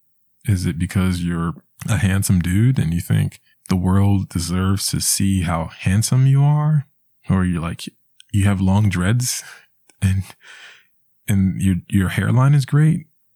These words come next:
Okay. Um, or you have a fat ass? Uh, okay, okay. <laughs> Like, what do you have to give?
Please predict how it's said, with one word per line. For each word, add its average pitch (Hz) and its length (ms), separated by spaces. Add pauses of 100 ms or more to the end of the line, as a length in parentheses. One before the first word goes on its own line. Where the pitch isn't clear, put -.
(460)
Okay. 107 360 (1400)
Um, 92 380 (320)
or 104 200
you 104 140
have 101 100
a 92 60
fat 85 260
ass? 120 580 (1300)
Uh, - 340 (640)
okay, - 160 (160)
okay. 101 420
<laughs> - 60 (760)
Like, 127 120
what 110 300
do 135 80
you 131 200
have 92 380
to - 120
give? 147 240